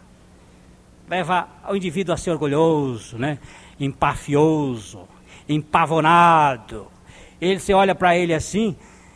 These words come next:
ele, ele parece, né? É aquilo que o, que o povo, o, o povo até ainda usa assim: come polenta e depois arrota peru.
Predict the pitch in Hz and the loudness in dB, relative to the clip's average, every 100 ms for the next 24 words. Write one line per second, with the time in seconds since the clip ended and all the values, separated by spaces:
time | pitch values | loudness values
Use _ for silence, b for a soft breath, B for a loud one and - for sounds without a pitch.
0 | b 156 170 185 185 170 - 160 165 170 | b -8 -8 -6 -6 -4 -2 0 0 0
1 | - - 139 110 - - b b b b | -4 -10 -12 -14 -20 -20 b b b b
2 | b - 131 147 143 - - b b b | b -18 -10 -10 -10 -16 -20 b b b
3 | - - 123 113 156 170 - 156 160 - | -20 -20 -20 -6 -6 -6 -8 -10 -10 -10
4 | 147 - 160 123 139 151 160 165 - - | -10 -4 -6 -4 -8 -10 -16 -18 -20 -20
5 | - 131 156 147 139 147 143 139 135 131 | -20 -6 -4 -4 -4 -6 -6 -6 -6 -4
6 | 156 127 120 - 135 110 B B B - | -6 -8 -12 -8 -10 -10 B B B -4
7 | 170 185 160 120 - - b - _ - | -2 -2 -4 -8 -14 -20 b -20 _ 0
8 | 156 151 165 226 - 226 - - - - | 4 6 4 2 2 -2 -4 -20 -20 -20
9 | _ - - - _ _ _ - - 135 | _ -20 -20 -20 _ _ _ -20 -14 -6
10 | 151 151 160 165 147 143 151 147 143 131 | -6 -2 -2 -2 -2 -2 -4 -4 -4 -4